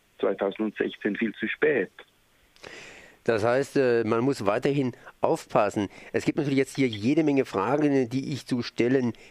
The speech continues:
Speaker 2: hätte im Grunde genommen. Die Verbindung ist jetzt auch ein bisschen schlecht.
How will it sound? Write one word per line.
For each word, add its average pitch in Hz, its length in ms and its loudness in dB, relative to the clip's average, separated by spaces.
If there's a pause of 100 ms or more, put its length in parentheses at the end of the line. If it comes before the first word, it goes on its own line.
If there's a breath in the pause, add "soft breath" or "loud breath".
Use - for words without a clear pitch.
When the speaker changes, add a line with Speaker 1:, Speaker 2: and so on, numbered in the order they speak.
Speaker 2:
hätte 123 260 2
im 139 160 2
Grunde 127 300 2
genommen. 131 300 2 (280 loud breath)
Die 131 60 -4
Verbindung 147 500 0
ist 147 160 0
jetzt 151 180 0
auch 135 120 2
ein 139 160 -2
bisschen 147 340 -2
schlecht. 120 420 -2